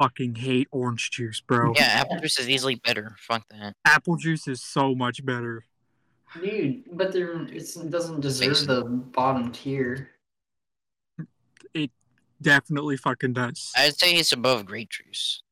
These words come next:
Speaker 2: Just, but
Speaker 3: Yeah.
Speaker 1: Oh,
Speaker 3: Dude,
Speaker 1: it's
Speaker 2: That's just
Speaker 1: above grape
Speaker 2: diarrhea.
Speaker 1: juice?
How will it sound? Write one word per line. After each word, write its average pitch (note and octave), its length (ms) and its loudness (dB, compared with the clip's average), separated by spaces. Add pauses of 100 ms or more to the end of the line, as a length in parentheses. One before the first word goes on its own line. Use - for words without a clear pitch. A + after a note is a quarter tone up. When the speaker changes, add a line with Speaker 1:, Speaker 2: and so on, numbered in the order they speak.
(200)
Speaker 2:
Just, - 300 -6 (300)
but - 200 -12 (840)
Speaker 3:
Yeah. D3 280 2
Speaker 1:
Oh, A#2 240 0
Speaker 3:
Dude, - 580 -4
Speaker 1:
it's F3 120 4
Speaker 2:
That's - 100 8
just D3+ 120 8
Speaker 1:
above E3+ 160 10
grape B2 120 8
Speaker 2:
diarrhea. A2+ 340 8
Speaker 1:
juice? - 300 -6